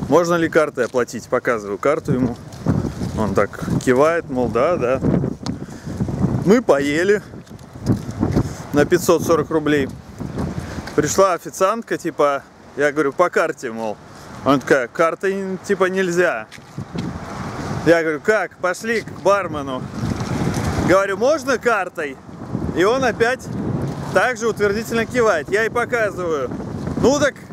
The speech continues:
вот же ж, можно. А потом,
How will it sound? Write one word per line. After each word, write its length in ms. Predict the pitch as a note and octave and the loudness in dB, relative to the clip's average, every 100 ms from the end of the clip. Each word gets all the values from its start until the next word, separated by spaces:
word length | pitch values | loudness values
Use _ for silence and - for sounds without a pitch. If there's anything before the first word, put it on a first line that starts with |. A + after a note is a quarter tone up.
| - - - - - - - - - - - - - - C#3 | -12 -10 -8 -8 -10 -10 -6 -6 -6 -6 -8 -8 -10 -4 4
вот 300 | A#3+ D4 G#3 | 6 6 4
же 180 | A3 | 2
ж, 80 | - | 2
можно. 600 | G3+ C#4+ C4+ G3+ F#3 D#3 - - - - - - - - - - - - - - - - - - - - - - - - | 2 4 2 0 -2 -2 -6 -18 -20 -18 -18 -16 -14 -10 -10 -6 -6 -6 -6 -8 -4 -4 -4 -4 -4 -4 -4 -4 -4 0
А 140 | E3+ F#3 | 2 4
потом, 480 | A#3+ A3+ C#4 A3+ | 2 2 2 2